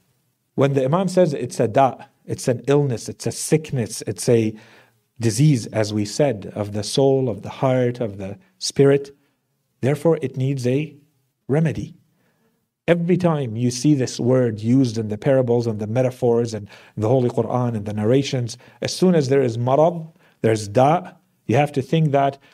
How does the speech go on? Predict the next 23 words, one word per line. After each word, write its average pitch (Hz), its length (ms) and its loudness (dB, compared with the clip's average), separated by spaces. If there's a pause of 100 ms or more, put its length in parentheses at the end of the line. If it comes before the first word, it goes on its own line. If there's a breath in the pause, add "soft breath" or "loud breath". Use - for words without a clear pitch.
this 160 160 2
is 175 140 4
not 170 280 2
to 151 80 0
say, 160 260 2
therefore, 151 600 4
there 131 160 0
is 135 160 0
no 135 340 0 (220 loud breath)
chance 143 400 -2
left 143 240 2
for 139 200 2
you 131 200 2
and 123 160 -2
you're 123 160 0
done 131 320 0
and 120 120 -4
it's 117 140 -6
the - 140 -2
end 131 200 -2
of 120 100 0
the 110 80 -2
road. 117 380 -2